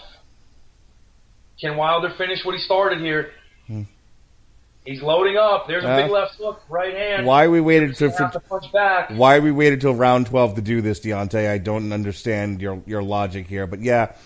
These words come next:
Speaker 2: he is straight arm swinging at this point.
Speaker 1: If
Speaker 2: He's
Speaker 1: you notice
Speaker 2: still
Speaker 1: how Pat Russell broke them that time,
Speaker 2: Yeah.
Speaker 1: he really had to fight to get
Speaker 2: Yeah.
Speaker 1: Fury's right hand down.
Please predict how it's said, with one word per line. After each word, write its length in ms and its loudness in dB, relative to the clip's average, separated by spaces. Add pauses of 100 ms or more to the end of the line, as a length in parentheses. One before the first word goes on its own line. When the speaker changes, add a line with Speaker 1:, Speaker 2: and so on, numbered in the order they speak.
(200)
Speaker 2:
he 180 0
is 420 -2
straight 420 -2
arm 300 2
swinging 800 -6 (300)
at 200 -10
this 160 -8
point. 420 -6 (1000)
Speaker 1:
If 100 -4
Speaker 2:
He's 80 -4
Speaker 1:
you 60 -4
notice 200 4
Speaker 2:
still 120 -2
Speaker 1:
how 60 -12
Pat 260 -2
Russell 360 -2
broke 260 -4
them 120 -10
that 200 -4
time, 300 -4
Speaker 2:
Yeah. 80 -14 (260)
Speaker 1:
he 300 -8
really 280 -4
had 280 2
to 80 -6 (180)
fight 300 0
to 80 -18
get 180 -12
Speaker 2:
Yeah. 60 -12
Speaker 1:
Fury's 260 -8
right 240 -2
hand 200 -12
down. 340 -2